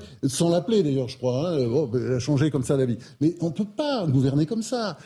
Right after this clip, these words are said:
C'est au jour le jour, à la godille. Euh, oui, c'est une sorte de bateau sans quille, comme ça, qui avance, on sait pas, au gré des vents. Enfin, c'est cette histoire du « en même temps ». En même temps, c'est très simple. Ça permet de... Vous savez, en même temps. La définition du en même temps, c'est je suis contre le nucléaire,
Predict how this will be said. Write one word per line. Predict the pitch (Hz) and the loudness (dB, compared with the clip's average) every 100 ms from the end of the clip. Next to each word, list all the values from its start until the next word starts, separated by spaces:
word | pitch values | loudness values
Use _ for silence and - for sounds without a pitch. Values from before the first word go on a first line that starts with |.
| - | -8
C'est | - 151 | -2 2
au | 147 | 4
jour | 139 139 | 4 4
le | 156 208 | 4 2
jour, | 247 269 240 | 2 2 2
à | 135 | 0
la | 139 | 0
godille. | 151 185 262 254 220 - - - | 2 2 2 2 0 -4 -16 -2
Euh, | 147 | 2
oui, | 196 | 2
c'est | 175 180 165 | 2 0 2
une | 156 | 0
sorte | - 156 | 0 2
de | 131 | 2
bateau | 120 175 170 185 | 2 0 0 0
sans | 160 156 131 | 2 2 0
quille, | 165 185 180 | 2 2 2
comme | 117 | 0
ça, | 156 127 | 0 0
qui | 123 | 0
avance, | 107 202 240 220 | 0 0 0 -2
on | 117 | -2
sait | - 135 | -2 -2
pas, | 185 208 | -2 0
au | 156 | 2
gré | 139 | 4
des | 143 143 | 4 4
vents. | 170 240 - - 151 | 2 -2 -6 -14 -8
Enfin, | 120 208 214 | -2 -2 -2
c'est | - 294 | -2 0
cette | 285 294 | 0 -2
histoire | - 254 | 0 0
du « | 214 | 0
en | 233 | 2
même | 247 254 | 4 2
temps ». | - 277 185 - _ - | 2 -2 -2 -8 _ 0
En | 175 | 2
même | 220 | 2
temps, | - 285 | 2 0
c'est | - | 0
très | - 226 | -2 -2
simple. | - 196 156 | 0 0 0
Ça | 175 | 2
permet | 170 208 220 220 | 2 2 2 2
de... | 160 | 2
Vous | 123 | 0
savez, | 123 240 247 | -2 -2 -2
en | 170 | 0
même | 165 131 | 2 2
temps. | 123 104 113 _ - | 2 -4 -6 _ -2
La | 135 | 2
définition | 156 220 240 226 202 | 2 2 2 2 4
du | 156 | 4
en | 135 | 2
même | 127 | 2
temps, | 120 190 254 - - | 0 -2 -4 -14 -8
c'est | - 147 135 | 0 0 2
je | 127 | 0
suis | 240 - 247 | 0 2 0
contre | 190 196 151 | 2 0 2
le | 156 | 2
nucléaire, | 135 123 139 226 | 2 2 0 0